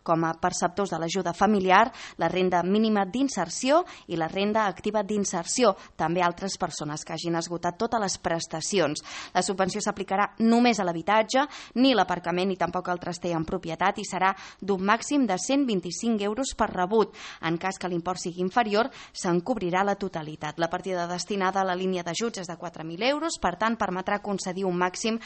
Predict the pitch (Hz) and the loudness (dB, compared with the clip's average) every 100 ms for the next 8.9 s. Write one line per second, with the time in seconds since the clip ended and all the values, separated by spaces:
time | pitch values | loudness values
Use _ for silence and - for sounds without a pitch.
0 | - - - 214 220 226 202 190 180 240 | -12 -14 -2 -2 0 -4 -2 -4 0 2
1 | 330 - - - 220 180 180 180 - 220 | 0 -2 -10 0 0 2 0 0 -2 2
2 | 185 - - - - - 170 170 175 175 | 2 0 -8 -12 -10 -2 -2 -2 -6 -4
3 | 160 170 170 170 196 196 175 175 175 170 | -6 -6 -4 -2 -2 -4 -6 -8 -10 -12
4 | 156 - 170 170 - 180 170 170 156 - | -14 -10 -4 -4 -2 -4 -4 -10 -14 -6
5 | 254 226 247 190 175 196 185 - 165 - | -4 -4 -4 -4 -4 -2 -4 -4 -10 -4
6 | 170 175 190 165 170 175 202 202 - - | -4 -4 -6 -4 -2 -2 -2 -6 -10 -20
7 | - - 214 180 143 143 147 165 151 143 | 0 2 2 0 -8 -10 -10 -10 -10 -12
8 | - 180 170 175 175 202 196 196 214 | -6 -2 -2 -2 0 0 2 2 2